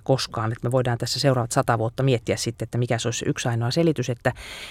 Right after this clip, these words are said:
ehkä on kymmeniä erillisiä selityksiä. Osa niistä on niin kuin pieniä, käytännöllisiä,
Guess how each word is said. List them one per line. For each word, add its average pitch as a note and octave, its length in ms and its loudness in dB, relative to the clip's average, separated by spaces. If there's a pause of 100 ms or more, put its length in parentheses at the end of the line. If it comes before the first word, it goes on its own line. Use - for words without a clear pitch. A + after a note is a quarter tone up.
(140)
ehkä F3+ 240 6
on F3+ 80 8
kymmeniä D3 500 6
erillisiä B2+ 580 4
selityksiä. B2+ 680 2 (380)
Osa G#3 240 6
niistä D#3+ 300 4
on D3 80 6
niin D3 100 4
kuin C#3+ 160 -6
pieniä, D#3+ 500 6
käytännöllisiä, C3 800 4